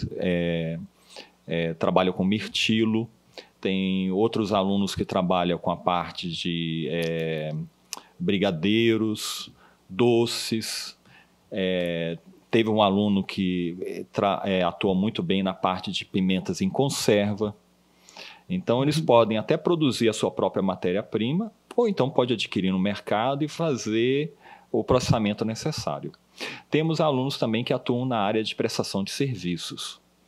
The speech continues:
Speaker 2: Olha,
Speaker 1: Então,
Speaker 2: são bem diversos.
Speaker 1: é, na verdade, nós, a, a agropecuária tem isso, né?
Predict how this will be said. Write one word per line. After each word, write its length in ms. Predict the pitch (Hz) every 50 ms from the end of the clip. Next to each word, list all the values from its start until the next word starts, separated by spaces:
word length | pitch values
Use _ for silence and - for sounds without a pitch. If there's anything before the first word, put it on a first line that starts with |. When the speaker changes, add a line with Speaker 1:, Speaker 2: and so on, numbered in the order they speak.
| _ - -
Speaker 2:
Olha, 500 | - 208 214 226 240 240 214 160 131 117 120 - - _ -
Speaker 1:
Então, 340 | 87 90 - - - 90 92
Speaker 2:
são 100 | 101 110
bem 160 | 180 208 226
diversos. 640 | 247 269 202 185 _ - 196 - - - - 170 104
Speaker 1:
é, 260 | 113 107 92 80 78 90 - -
na 120 | 104 101 117
verdade, 560 | 135 147 143 123 101 101 113 120 127 - 143
nós, 360 | 139 143 156 147 - - - 131
a, 100 | 104 104
a 560 | 92 78 82 87 87 92 78 78 80 87 92
agropecuária 760 | 104 110 117 120 - 117 104 - - 98 90 92 101 107 -
tem 240 | - 160 151 104
isso, 240 | 80 82 - - 85
né? 320 | 85 87 95 113 120 113